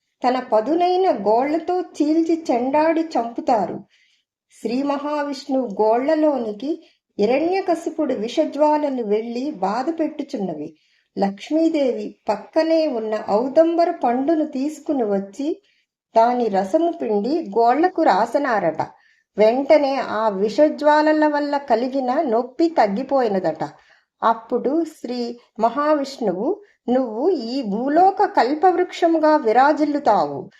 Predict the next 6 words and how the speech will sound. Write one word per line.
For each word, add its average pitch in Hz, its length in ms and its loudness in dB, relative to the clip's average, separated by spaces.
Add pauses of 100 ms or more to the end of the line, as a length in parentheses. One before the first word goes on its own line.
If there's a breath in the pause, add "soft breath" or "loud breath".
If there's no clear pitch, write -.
(300 soft breath)
నిన్ను 294 300 4
ఆశ్రయించిన 311 1040 2
వారికి 277 720 -2 (320 loud breath)
అనారోగ్య 311 640 2
సమస్యలు 294 640 0
తొలగుతాయి. 226 840 0